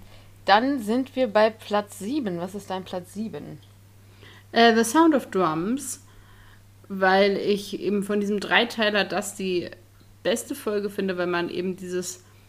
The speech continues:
Speaker 2: Leben am Rand der Gesellschaft, das Martha, Jack und der Doktor da fristen und so, das finde ich ultra spannend und für diese Dreierkombi irgendwie, ja, sehr schön zu beobachten und wie sie da drum herumkommen und diese neue Welt, in die sie kommen.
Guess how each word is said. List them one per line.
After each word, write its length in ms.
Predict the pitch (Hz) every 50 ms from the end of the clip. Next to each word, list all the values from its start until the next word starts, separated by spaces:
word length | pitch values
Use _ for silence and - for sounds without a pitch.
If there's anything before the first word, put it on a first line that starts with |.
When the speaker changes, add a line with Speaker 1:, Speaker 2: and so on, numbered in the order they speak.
| - - - - - - - -
Speaker 2:
Leben 360 | 202 196 208 208 226 226 202
am 160 | 151 175 185
Rand 320 | 185 170 175 196 196 196
der 80 | 190 180
Gesellschaft, 540 | 175 180 170 175 170 170 185 - 180 170 -
das 180 | 165 175 - -
Martha, 680 | 180 165 165 185 - - 175 165 165 165 170 180 175 - - _ _ -
Jack 260 | - 175 175 175 - -
und 180 | - 185 175
der 60 | 175 175
Doktor 320 | 185 185 180 - 175 170
da 100 | 185 190
fristen 420 | 185 - - 180 175 - - - 156
und 140 | 160 180 175
so, 140 | - 175
das 220 | 160 175 190 - -
finde 140 | 208 190 185
ich 160 | 185 - - - _ _ - - -
ultra 440 | - 220 220 226 226 226 - 202 180
spannend 640 | 185 - - - 165 165 180 185 185 190 185 175 -
und 300 | - 165 175 170 - - - - - - - - - - _ _ - -
für 140 | - - 202
diese 280 | 185 202 190 185 185
Dreierkombi 800 | 190 - - 180 180 185 202 196 196 196 - 196 185 180 170 175 160
irgendwie, 580 | - 165 180 170 - - 175 175 170 170 165 - - _ _ _ _ _ _ _ _ _ _ _ _ _ _ _ _ _ _ _ _ _ _ -
ja, 280 | 185 175 160 151 156 156 135 - - - _ _ _ -
sehr 280 | 196 175 185 185 180 180
schön 260 | - - 190 190 185
zu 160 | 185 - 180
beobachten 920 | 180 156 123 190 175 185 185 180 180 - - - - 180 180 175 170 170
und 260 | - 90 185 185 - -
wie 80 | 196
sie 160 | 170 180 185
da 180 | 175 180 165 175
drum 300 | 170 180 180 185 175 165
herumkommen 480 | 165 - 175 185 180 - 190 175 165 165
und 100 | 180 -
diese 220 | 196 175 175 180
neue 500 | 180 180 175 180 180 185 180 180 175 175
Welt, 280 | 180 175 175 180 175 -
in 120 | 180 175
die 140 | - 185 180
sie 140 | 160 160 170
kommen. 440 | 165 - - 170 160 165 165 165